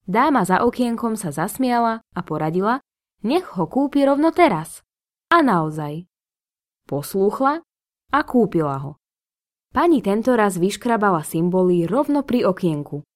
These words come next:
A znova vyhrala. Stal som už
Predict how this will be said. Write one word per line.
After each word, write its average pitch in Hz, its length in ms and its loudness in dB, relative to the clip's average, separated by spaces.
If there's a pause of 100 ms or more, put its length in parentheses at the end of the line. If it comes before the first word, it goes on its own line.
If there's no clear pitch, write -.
(420)
A 202 80 0
znova 277 400 4
vyhrala. 160 560 -2 (640)
Stal 247 400 0
som 233 240 -2
už - 240 -8